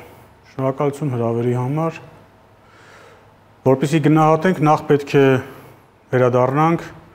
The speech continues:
մեկ տարի առաջվանից, սկսենք նայել, թե ինչ է կատարվում։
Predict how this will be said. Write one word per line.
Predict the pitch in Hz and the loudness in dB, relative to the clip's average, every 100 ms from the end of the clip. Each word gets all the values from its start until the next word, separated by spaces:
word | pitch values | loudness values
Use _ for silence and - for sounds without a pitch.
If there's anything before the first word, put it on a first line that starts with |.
| - - _ _ - | -20 -20 _ _ -2
մեկ | 131 139 139 | 0 0 0
տարի | 123 117 135 147 - - - _ _ _ - 113 | 2 2 2 0 -6 -20 -20 _ _ _ -6 -4
առաջվանից, | 110 - 110 107 | -4 -2 -4 -4
սկսենք | - - 120 113 | -10 -10 -8 -6
նայել, | 107 113 117 | -6 -6 -4
թե | 110 | -6
ինչ | 107 | -6
է | 120 - | -8 -10
կատարվում։ | 92 101 90 90 | -10 -8 -8 -12